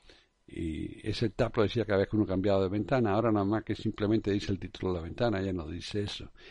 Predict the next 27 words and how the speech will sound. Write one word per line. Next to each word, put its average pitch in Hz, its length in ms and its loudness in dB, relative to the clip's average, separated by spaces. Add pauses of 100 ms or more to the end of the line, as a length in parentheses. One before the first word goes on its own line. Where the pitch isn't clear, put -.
(180)
Algo, 135 420 8
eso 135 260 6
es, 117 120 0
también 120 300 4
es 113 40 6
bueno 143 320 4
porque 101 400 -4 (300)
eso 127 320 2
era 123 100 6
bastante, 110 800 2
vamos, 110 280 -2 (640)
no 104 120 4
hacía, 98 380 4
era 113 180 2
innecesario 98 720 2
que 82 360 -6
dijera 87 640 -4 (240)
Tab 120 280 2 (120)
y, - 540 -10
y - 60 -8
después 95 340 0
el 92 80 2
nombre 95 180 0
de 87 60 0
la 85 80 -6
ventana 101 360 0
y 82 100 -4